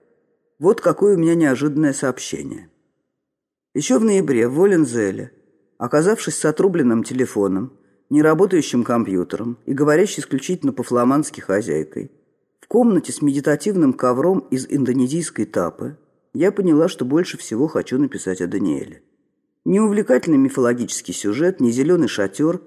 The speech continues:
который уже отчасти существует, ничего этого, только о Даниэле.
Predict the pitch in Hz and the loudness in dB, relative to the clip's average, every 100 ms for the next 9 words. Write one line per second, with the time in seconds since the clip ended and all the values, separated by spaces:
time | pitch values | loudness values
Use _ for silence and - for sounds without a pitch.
0 | _ _ 147 160 156 147 156 156 156 151 | _ _ -6 0 0 2 -2 -2 -2 -2
1 | 147 - - - 123 135 135 143 - 156 | -6 -12 -14 -10 -4 -2 0 -2 0 0
2 | 214 - 95 - 53 - _ 151 170 165 | 0 0 -4 -8 -14 -18 _ 0 0 0
3 | 156 139 127 - - | -2 -2 -4 -4 -10